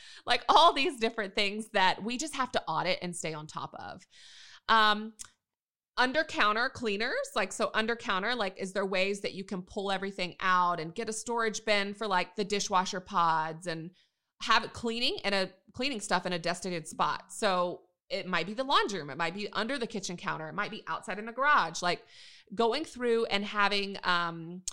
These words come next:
a particular space for cleaners and make sure they're safe for your children if you have children. Um, hand towels and rags and oven mitts, those types of things as well. Like, having a specific, um, spot for them and a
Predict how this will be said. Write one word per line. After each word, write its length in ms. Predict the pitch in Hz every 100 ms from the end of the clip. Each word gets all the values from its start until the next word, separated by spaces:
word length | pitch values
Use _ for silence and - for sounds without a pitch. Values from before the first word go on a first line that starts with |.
| -
a 80 | 202
particular 500 | 202 - - 220 214
space 380 | 202 175 180 190
for 180 | 190 175
cleaners 480 | - 180 180 226
and 100 | 233
make 140 | 175 170
sure 140 | 180
they're 80 | 165
safe 340 | 170 165 180
for 80 | -
your 140 | 165 160
children 480 | - 185 202 226
if 100 | 220
you 80 | 165
have 180 | 180 165
children. 500 | - 175 196 226 302 _ - - - - - _
Um, 500 | 202 208 202 202 214 -
hand 380 | - 247 208 294
towels 540 | 240 143 131 160 202 -
and 480 | 185 180 180 180 180
rags 680 | - 156 143 160 208 196 - -
and 520 | 170 170 170 170 175 -
oven 260 | 165 170
mitts, 460 | 185 190 269 - -
those 280 | 156 160 185
types 320 | - 190 -
of 80 | 185
things 240 | 175 170 175
as 160 | 165
well. 260 | 185 160 -
Like, 220 | 156 156
having 400 | - 185 175 185
a 60 | 180
specific, 680 | - 180 - 190 185 - - _ _ _ -
um, 260 | 190 190 180
spot 420 | - 202 180 -
for 160 | 196
them 440 | 196 226 214 160 139 -
and 140 | 180
a 120 | 175